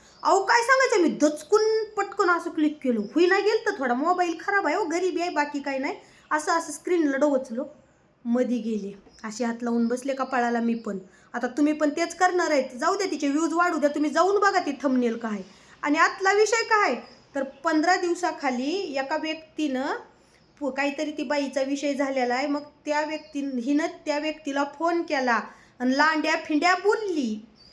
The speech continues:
आणि मग ती, त्या व्यक्तीनं पुन्हा त्या बाईला परेशान करायचं बंद केलं. म्हणजे एखादी गो-, शंभर गोष्टीमध्ये एक गोष्ट चांगलं केली की स्वतः ओरडून, ओरडून, ओरडून सांगती,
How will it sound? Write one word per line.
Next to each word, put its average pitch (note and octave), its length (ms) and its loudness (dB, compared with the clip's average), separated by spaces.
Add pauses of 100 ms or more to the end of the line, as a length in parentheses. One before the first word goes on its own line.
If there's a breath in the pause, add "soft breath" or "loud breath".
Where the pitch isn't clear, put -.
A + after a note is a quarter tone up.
(160)
आणि A#3+ 100 0
मग D4+ 140 0
ती, A4+ 600 -2
त्या D#4+ 80 -4
व्यक्तीनं D#4+ 440 -4
पुन्हा C#4+ 260 -2
त्या C#4 140 -4
बाईला C4 280 -2
परेशान C4 460 -2
करायचं A3+ 420 -4
बंद A#3+ 260 0 (140)
केलं. G3 160 -10 (320 soft breath)
म्हणजे D#4+ 240 0 (720)
एखादी G4+ 460 0
गो-, - 140 -2
शंभर G#4 520 2
गोष्टीमध्ये G4+ 560 0
एक F#4+ 400 0
गोष्ट A4 260 -2
चांगलं G4 380 2
केली F#4+ 240 0
की G#4 140 0
स्वतः F#4+ 360 -2
ओरडून, G4+ 420 2
ओरडून, F#4 360 0
ओरडून F4 380 -2
सांगती, A3+ 420 -6